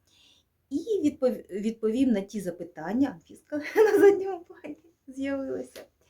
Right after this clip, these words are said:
Відповім на ті питання, які до наш-, до цієї номінації є. І так, перше.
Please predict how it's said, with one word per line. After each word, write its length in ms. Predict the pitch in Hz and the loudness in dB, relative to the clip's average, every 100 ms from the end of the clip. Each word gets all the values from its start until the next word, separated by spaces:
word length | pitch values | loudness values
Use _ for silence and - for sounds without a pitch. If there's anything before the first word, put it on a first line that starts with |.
| - - _ | -20 -20 _
Відповім 500 | 240 - 262 262 226 - | -14 -4 -4 -2 -6 -2
на 120 | 226 | -4
ті 140 | 220 | -4
питання, 480 | 214 240 359 403 381 | -12 -10 -2 -2 0
які 520 | 269 233 226 294 330 - _ _ | -2 -2 -6 -6 -6 -8 _ _
до 500 | 180 208 294 349 349 - _ | -4 2 2 2 -2 -8 _
наш-, 320 | 214 208 233 190 | -4 -2 -2 -6
до 280 | 185 220 | -2 0
цієї 460 | 240 - 220 233 226 | 0 -4 -6 -2 0
номінації 840 | 202 185 190 277 370 - 269 254 214 | 0 -2 -2 -2 -4 -8 -12 -8 -10
є. 200 | 139 143 _ _ _ _ _ _ _ _ _ _ - | -10 -20 _ _ _ _ _ _ _ _ _ _ -16
І 80 | |
так, 420 | 277 - - - _ _ _ _ _ _ _ _ _ - | -16 -16 -20 -20 _ _ _ _ _ _ _ _ _ -4
перше. 460 | 302 202 - - | 0 0 -4 -16